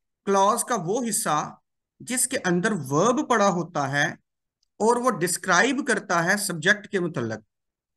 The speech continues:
तो ये वाला हिस्सा जिसके अंदर वर्ब पड़ा होता है और ये क्या कर रहा है, कोई चीज, something about the subject, सब्जेक्ट के मुतल्लिक हमें बता रहा है कि वो एप्पल खा रहा है। Next one is the boy with red shirt and black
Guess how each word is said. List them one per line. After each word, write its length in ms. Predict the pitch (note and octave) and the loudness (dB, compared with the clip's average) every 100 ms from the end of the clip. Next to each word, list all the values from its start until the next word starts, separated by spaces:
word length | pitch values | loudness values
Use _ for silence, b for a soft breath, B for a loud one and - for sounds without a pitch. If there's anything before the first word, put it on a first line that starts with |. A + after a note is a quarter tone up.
| _ | _
तो 120 | G3 G#3+ | 4 4
ये 360 | C#3+ F3 A3+ | 6 8 8
वाला 240 | B3 A#3+ A3 | 6 4 4
हिस्सा 380 | D#3+ D3 G#3+ | 4 0 0
जिसके 280 | A3 G3+ - | 0 0 0
अंदर 180 | G3+ G3+ | 0 0
वर्ब 340 | D3+ D3 G#3 | 0 0 0
पड़ा 160 | G#3+ G3 | 2 2
होता 380 | F#3 D3+ - C3+ | 2 0 -2 0
है 220 | D#3+ A3 b b _ - | 0 -2 b b _ 0
और 440 | G#3+ A#3+ C4 C4+ | 4 6 6 4
ये 360 | A#3 A#3 B3 B3+ | 0 0 0 0
क्या 260 | - A3 | 4 4
कर 180 | B3 B3 | 4 2
रहा 320 | A#3+ A3 A3 | 0 0 0
है, 280 | A3 A#3 C4 | 2 2 0
कोई 280 | - B3 A3 | -2 -6 -6
चीज, 580 | - A3+ A#3+ A#3+ G#3+ G3 | -6 -4 -2 0 2 4
something 480 | G#3 G#3 B3+ G#3 - | 4 4 4 2 0
about 440 | F#3+ G3+ B3 A#3 | -2 0 0 0
the 200 | C4+ B3 | -2 -2
subject, 640 | A#3+ G#3+ C4 C4+ C4 - - _ _ _ | -2 2 4 4 2 -10 -20 _ _ _
सब्जेक्ट 440 | - G#3 C4 C4 | -2 2 4 2
के 120 | - C4 | 0 -2
मुतल्लिक 320 | B3+ C4 B3+ | 2 2 4
हमें 180 | B3+ A#3+ | 2 2
बता 260 | A3 A3+ | 4 6
रहा 100 | A#3+ | 6
है 60 | C4+ | 4
कि 60 | |
वो 160 | D4 D4 B3 | 2 2 2
एप्पल 260 | B3 C#4 | 2 -4
खा 240 | C#4 C4 B3+ | -2 2 4
रहा 180 | C4 | 4
है। 140 | A#3+ C#3+ _ _ _ _ _ _ | 2 -4 _ _ _ _ _ _
Next 260 | D3+ G#3+ - | -2 0 0
one 160 | A#3 G#3 | 2 4
is 160 | F#3+ - - _ D3+ | 2 -2 -12 _ -2
the 140 | D#3 C3+ | 0 2
boy 220 | D#3 F3+ A3 B3+ G#3 | 2 4 2 0 -2
with 160 | F#3+ C3+ | -4 2
red 140 | F3 F3+ | 2 2
shirt 340 | - A3 A#3 | 2 4 4
and 160 | A#3 G3+ C#3 | 2 -4 -4
black 200 | E3 | -8